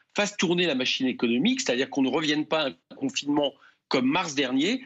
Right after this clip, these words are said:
à partir de là, il faut prendre d'autres types de mesures. Je vous assure que les confinements tels qu'ils sont annoncés vont être enquiquinants encore plus pour les gens,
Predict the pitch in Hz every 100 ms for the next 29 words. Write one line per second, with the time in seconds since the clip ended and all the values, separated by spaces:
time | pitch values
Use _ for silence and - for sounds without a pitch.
0 | - - - 151 202 - 156 139 143 135
1 | 135 - - 202 240 185 214 - - 214
2 | 190 190 185 147 175 143 120 120 135 -
3 | 131 - 147 - - - - - 143 -
4 | 214 190 208 196 190 180 139 139 131 147
5 | 139 135 135 214 262 160 147 - - 214
6 | 220 226 190 180 165 151 139 - 120 -
7 | - 156 - 131 123 156 247